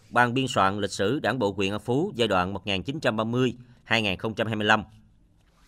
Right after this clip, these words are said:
Trên cơ sở lịch sử Đảng bộ huyện được xuất bản lần thứ nhất vào năm hai nghìn không trăm lẻ năm về quá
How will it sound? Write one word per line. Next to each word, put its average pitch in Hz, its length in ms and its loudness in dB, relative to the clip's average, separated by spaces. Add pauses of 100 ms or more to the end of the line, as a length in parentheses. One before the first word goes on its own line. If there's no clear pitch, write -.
(680)
Trên 143 180 2
cơ 139 100 4
sở 120 260 6
lịch 139 140 0
sử 113 260 0
Đảng 135 120 0
bộ 120 180 0
huyện 101 320 -2
được 104 140 -2
xuất - 220 -6
bản 107 220 4
lần 110 120 -2
thứ 117 80 -4
nhất 170 240 2 (140)
vào 98 120 4
năm 110 160 4
hai 120 120 0
nghìn 98 180 -2
không 117 180 -4
trăm 110 100 2
lẻ 101 120 0
năm 127 240 6 (380)
về 107 100 0
quá 135 140 2